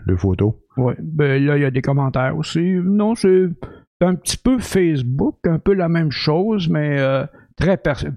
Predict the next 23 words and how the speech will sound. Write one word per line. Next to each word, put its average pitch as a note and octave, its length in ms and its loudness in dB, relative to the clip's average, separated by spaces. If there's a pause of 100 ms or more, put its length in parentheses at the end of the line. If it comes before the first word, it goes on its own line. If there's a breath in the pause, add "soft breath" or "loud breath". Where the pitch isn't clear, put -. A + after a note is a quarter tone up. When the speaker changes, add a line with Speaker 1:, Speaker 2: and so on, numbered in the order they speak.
Speaker 2:
plus G3+ 160 4
personnel. B2 880 0
Les C3+ 180 2
gens D#3 220 0
vont C#3 160 0
pas C3+ 100 0
partager C#3 480 0
là-dessus, D3+ 640 2
euh, C3 180 2 (320 loud breath)
une D#3 160 4
conférence D3 520 0
de C3+ 100 0
presse C3+ 340 -2
de A#2+ 460 0
François B2+ 340 -2
Legault, C3 300 -2
mettons. A#2 260 -2
Speaker 1:
OK. F2+ 180 2 (1300 loud breath)
Puis A2+ 120 2
toi, C#3+ 160 4
tu - 100 -16
t'informes A2+ 420 2
comment ? A2+ 280 2